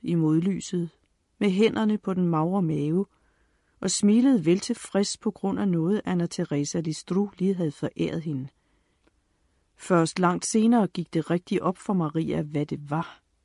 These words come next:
Hun fulgte med til Abonaria samme dag, stadig med mudderkagen i den ene hånd. I den anden havde hun en kurv fuld af friske æg og persille, en sidste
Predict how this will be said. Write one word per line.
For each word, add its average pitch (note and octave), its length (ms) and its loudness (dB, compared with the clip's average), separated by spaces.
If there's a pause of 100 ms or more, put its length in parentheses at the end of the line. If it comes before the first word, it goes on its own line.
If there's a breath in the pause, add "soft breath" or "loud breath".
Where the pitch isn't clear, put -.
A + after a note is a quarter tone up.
(2500)
Hun A3 240 6
fulgte G#3+ 340 2
med G3+ 200 4
til G#3+ 180 0
Abonaria F#3 640 2
samme F#3+ 360 0
dag, - 440 -6 (640)
stadig F#3+ 460 4
med F3+ 120 4
mudderkagen F#3 640 2
i D3 40 -2
den C#3+ 180 -4
ene E3 220 0
hånd. G3 280 -6 (880)
I G#3+ 100 2
den G#3 120 6
anden G3 280 6
havde G#3 320 4
hun G#3 180 2
en D#3 140 0
kurv G3 340 -2
fuld - 260 -4
af F#3+ 80 -4
friske - 580 -2
æg D#3+ 280 0
og F3 80 -6
persille, E3 540 -4 (680)
en G#3+ 140 4
sidste A#3 600 -2